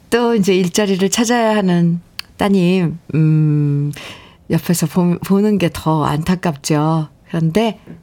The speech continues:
네, 말씀대로 쉬는 시간 동안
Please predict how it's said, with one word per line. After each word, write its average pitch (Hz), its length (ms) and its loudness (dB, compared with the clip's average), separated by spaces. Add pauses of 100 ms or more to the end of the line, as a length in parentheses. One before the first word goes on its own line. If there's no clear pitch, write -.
(140)
네, 160 280 -4 (560)
말씀대로 185 1200 2
쉬는 226 300 0
시간 190 300 -2
동안 180 500 0